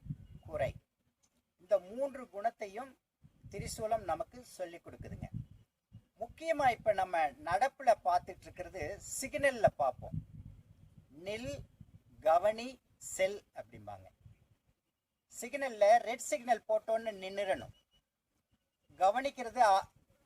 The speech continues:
எல்லோ சிக்னல் போட்டுருவாங்க. பச்சை சிக்னல் போட்டோன்னு கிளம்ப ஆரம்பிச்சிடணும்.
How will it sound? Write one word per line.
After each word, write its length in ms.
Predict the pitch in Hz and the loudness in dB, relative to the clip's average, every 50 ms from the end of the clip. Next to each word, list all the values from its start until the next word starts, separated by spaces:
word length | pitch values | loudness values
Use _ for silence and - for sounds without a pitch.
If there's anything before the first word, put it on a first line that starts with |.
| _ _ _ _ _ _ _ _ _ | _ _ _ _ _ _ _ _ _
எல்லோ 260 | - 202 214 240 254 247 - - | 0 0 2 2 0 0 2 0
சிக்னல் 320 | 214 - 175 165 147 - | -2 0 2 0 0 0
போட்டுருவாங்க. 480 | - 131 - - 117 110 101 98 - 92 90 - - - - - - - - - _ - - - - - - _ - - - - - - - | -4 -12 -12 -8 -6 -6 -6 -6 -6 -12 -18 -20 -20 -20 -20 -20 -20 -20 -20 -20 _ -20 -20 -20 -20 -20 -20 _ -20 -20 -20 -20 -20 -4 0
பச்சை 260 | - - - - 294 294 - | 0 0 4 4 4 4 4
சிக்னல் 380 | 277 277 240 233 233 220 - - | 2 -2 -2 -2 -4 -4 0 0
போட்டோன்னு 400 | 214 214 - - 214 220 - - - - - | 0 2 4 4 4 4 2 0 -2 2 4
கிளம்ப 280 | 190 202 214 220 208 185 156 | 6 6 6 6 6 6 6
ஆரம்பிச்சிடணும். 600 | - - - - - - - - - - - | 6 2 -2 -4 -6 -6 -4 -6 -6 -6 -6